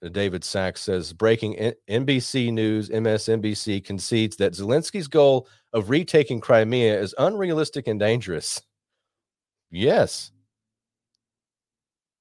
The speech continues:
And I wanna just sc-, scroll down to this tweet from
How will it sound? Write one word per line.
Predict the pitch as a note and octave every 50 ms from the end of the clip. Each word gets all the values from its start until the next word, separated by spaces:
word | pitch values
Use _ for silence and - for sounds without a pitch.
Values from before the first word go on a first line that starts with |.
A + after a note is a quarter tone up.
| _ _ _ _
And | - G#2+ G#2+ G#2+ G#2 G2+ G2+ G2+ - _ _ _ _ _ _ _ _ _ _ _ _ _ _ _ _ _ _ _ _ _ _ _ _ _ -
I | G2
wanna | G#2+ A#2 C3+ B2+ A#2
just | G#2+ A2 G2+ - -
sc-, | - -
scroll | - - - - B2+ A#2+ A2+
down | A2 A2 A2 G#2+ G#2 G2 F#2+ - _
to | - -
this | F#2+ G2+ F#2 -
tweet | - - - A2+ A2+ -
from | - - G2 F#2 F2+ F2 F2+